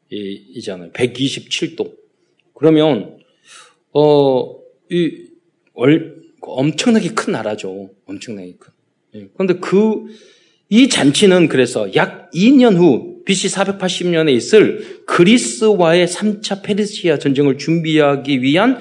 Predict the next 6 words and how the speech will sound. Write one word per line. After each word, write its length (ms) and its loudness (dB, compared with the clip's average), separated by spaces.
전략적인 800 0
파티로 440 -8
보고 440 -4
있습니다. 520 -14
그러지 320 4
않으면 580 0